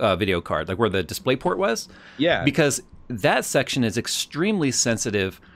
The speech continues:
Speaker 1: to, uh, the, the temperatures. So
Speaker 2: Okay.
Speaker 1: if it got too cold, you'd get no display. Like, your graphics card might be working fine, but the actual display, like, the control of the display would not work. So we kept a heat gun pointed at the, at the,
Speaker 2: Shit.
Speaker 1: at the actual,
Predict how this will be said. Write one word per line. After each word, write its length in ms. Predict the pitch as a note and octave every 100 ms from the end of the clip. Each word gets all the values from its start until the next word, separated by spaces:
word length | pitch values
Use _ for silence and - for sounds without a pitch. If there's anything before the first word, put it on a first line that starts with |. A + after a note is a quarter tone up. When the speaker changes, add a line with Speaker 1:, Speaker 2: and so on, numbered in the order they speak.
| - _
Speaker 1:
to, 540 | - C#3 A#2+ A#2 G#2+ A2
uh, 380 | G#2 G2 E2+ -
the, 460 | - A#2 G#2+ G2+ -
the 120 | G2+
temperatures. 560 | - G3+ - - - - - - -
So 160 | - C3+
Speaker 2:
Okay. 80 | A#2+
Speaker 1:
if 80 | B2
it 120 | F3+
got 220 | D#3 C#3+
too 200 | - C#3
cold, 500 | - G#3+ G#3+ B2+ B2 -
you'd 200 | B2 C#3
get 120 | C#3
no 140 | A#2 A2
display. 500 | E2+ - F3 - - -
Like, 140 | A2+
your 100 | B2+
graphics 260 | D#3 D#3 -
card 140 | D3
might 140 | B2+ A2+
be 80 |
working 300 | G2 G2 -
fine, 320 | E2+ E3 E3+ A2+
but 100 | A2
the 80 | A#2
actual 320 | A2+ - G#2+
display, 680 | G2+ - - B2+ E3+ E3 A2 A2+
like, 160 | A2+
the 120 | B2
control 420 | B2 A#2 - C#3 A#2+
of 80 |
the 80 | G2+
display 560 | F#2 - F3 G3+ E2+ F2 - - - _ -
would 260 | A2 B2
not 220 | A#2 F#2
work. 280 | F2 C#2+ - - -
So 180 | - D#3
we 160 | C#3+ D#3
kept 200 | E3 -
a 40 |
heat 180 | A2+ F3+
gun 200 | D3+ C3+
pointed 320 | - C#3+ C3
at 140 | A#2 A#2
the, 200 | G2+ A2+ -
at 120 | A2+
the, 280 | A2+ G2 F2+
Speaker 2:
Shit. 80 | -
Speaker 1:
at 140 | A#2 A#2+
the 80 | B2
actual, 560 | A#2 - A2+ G2+ F#2+